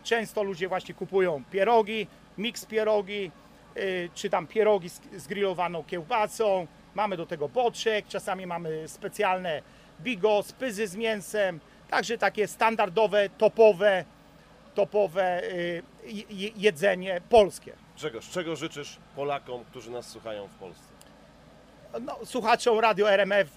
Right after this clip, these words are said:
Speaker 1: życzę przede wszystkim dużo zdrowia, wytrwałości w tym, w tym czasie, y, świetnych, świetnych, rodzinnych, y, tradycyjnych świąt. Trzymajcie się za Polskę. Ja wam, ja wam życzę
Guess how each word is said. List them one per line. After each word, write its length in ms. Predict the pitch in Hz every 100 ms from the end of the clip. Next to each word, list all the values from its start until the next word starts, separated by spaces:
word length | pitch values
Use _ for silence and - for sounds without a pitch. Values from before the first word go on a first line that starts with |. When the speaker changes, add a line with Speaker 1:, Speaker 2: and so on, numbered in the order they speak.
| -
Speaker 1:
życzę 420 | 151 214 - 196
przede 240 | - 196
wszystkim 400 | - 202 - 165
dużo 240 | 147 185 185
zdrowia, 440 | 160 202 190 175
wytrwałości 960 | 139 190 - 214 208 214 - - 196 - - - - -
w 60 | -
tym, 320 | 208 185 160 - - - -
w 60 |
tym 160 | 208 185
czasie, 680 | - 208 185 - 202 185 160 - - - -
y, 300 | 226 220 233 285 - - - - -
świetnych, 640 | - - 233 226 220 190 -
świetnych, 680 | - 240 220 202 196 - 185
rodzinnych, 760 | 226 170 220 226 208 185 - - - - - -
y, 100 | 196
tradycyjnych 800 | - 220 196 214 220 202 180 165
świąt. 600 | - - 240 226 208 - - - - -
Trzymajcie 520 | - 240 240 - 214
się 140 | 226
za 140 | 202 214
Polskę. 600 | 226 220 - 226 220 202 - - - - - -
Ja 180 | 190 196
wam, 340 | 196 180 156 - - -
ja 160 | 202
wam 180 | 202 190
życzę 460 | 165 - 214 196